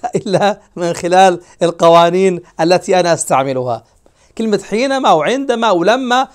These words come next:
هذه كلها ظروف ولا تناسب الإرادة الإلهية التي ليس لها بداية وليس لها نهاية.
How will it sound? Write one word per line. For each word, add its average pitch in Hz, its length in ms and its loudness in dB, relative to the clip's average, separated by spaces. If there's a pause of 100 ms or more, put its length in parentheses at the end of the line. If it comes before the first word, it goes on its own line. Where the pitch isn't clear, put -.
هذه 220 260 2
كلها 220 300 2
ظروف 190 520 -2 (960)
ولا 151 280 2
تناسب 214 420 -2
الإرادة 175 340 2
الإلهية 165 560 2
التي 165 220 -2
ليس 170 220 -6
لها 160 300 0
بداية 151 420 -2
وليس 151 360 -4
لها 135 260 -6
نهاية. 117 440 -12